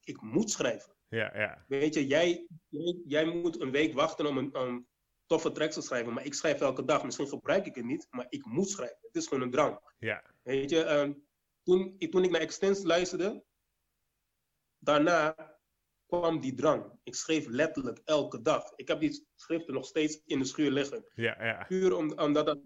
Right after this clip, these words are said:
Speaker 1: mijn, sorry, mijn leven vertaalde.
Speaker 2: Ja.
Speaker 1: Het waren mijn levensverhalen, weet je wel. En blijkbaar heb ik dat, ehm, meegekregen van mijn moeder. Want, eh, nadat mijn moeder was overleden, vond ik ook haar dagboeken, weet je, haar
Speaker 2: Hmm.
Speaker 1: dingen.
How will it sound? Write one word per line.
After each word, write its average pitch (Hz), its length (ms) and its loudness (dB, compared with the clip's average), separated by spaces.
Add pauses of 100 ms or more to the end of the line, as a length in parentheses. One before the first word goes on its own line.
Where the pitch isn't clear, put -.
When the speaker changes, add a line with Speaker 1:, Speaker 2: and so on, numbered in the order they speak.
Speaker 1:
mijn, 143 360 -4 (580)
sorry, 139 300 -4
mijn 135 160 2
leven 165 300 4
vertaalde. 110 440 -4 (240)
Speaker 2:
Ja. 107 240 -8
Speaker 1:
Het - 140 -16
waren 143 340 2
mijn 131 120 0
levensverhalen, 113 680 -4
weet 113 120 -8
je 143 60 -4
wel. 135 140 0
En 135 300 -2
blijkbaar 143 680 0 (400)
heb 123 160 -8
ik 135 80 -6
dat, 131 300 -4
ehm, 123 460 -2 (220)
meegekregen 123 500 -2
van 123 120 0
mijn 120 120 0
moeder. 131 280 0
Want, 110 280 -8 (400)
eh, 123 300 -6
nadat 127 260 0
mijn 131 120 0
moeder 143 180 2
was 127 180 -6
overleden, 127 640 -2 (960)
vond 135 240 0
ik 135 180 -2
ook 180 200 4
haar - 460 -4 (280)
dagboeken, 123 680 -2
weet 123 160 -4
je, 135 60 -4
haar 120 160 0
Speaker 2:
Hmm. 127 80 -2
Speaker 1:
dingen. 139 360 0